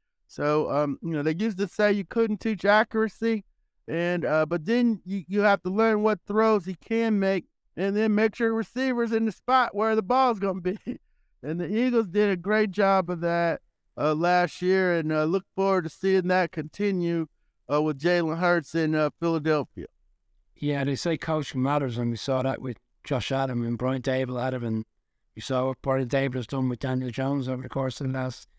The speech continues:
Speaker 2: season, and you touched on Jalen Hurts there, how important it is to show that the coaching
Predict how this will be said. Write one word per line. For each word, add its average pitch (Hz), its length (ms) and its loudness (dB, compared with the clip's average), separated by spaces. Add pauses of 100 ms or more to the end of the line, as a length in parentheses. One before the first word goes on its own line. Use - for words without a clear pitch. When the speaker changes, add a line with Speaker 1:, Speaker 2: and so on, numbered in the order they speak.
(180)
Speaker 2:
season, 139 400 0
and 131 140 0
you 123 60 -2
touched - 300 -6
on 131 140 -2
Jalen 131 320 -2
Hurts 127 240 -8
there, 127 240 -6 (400)
how 131 200 -4
important 131 460 -2
it 131 60 -2
is 127 200 -6
to 123 160 -6 (600)
show 139 340 0
that 127 200 -6
the 117 100 -14
coaching 139 460 -4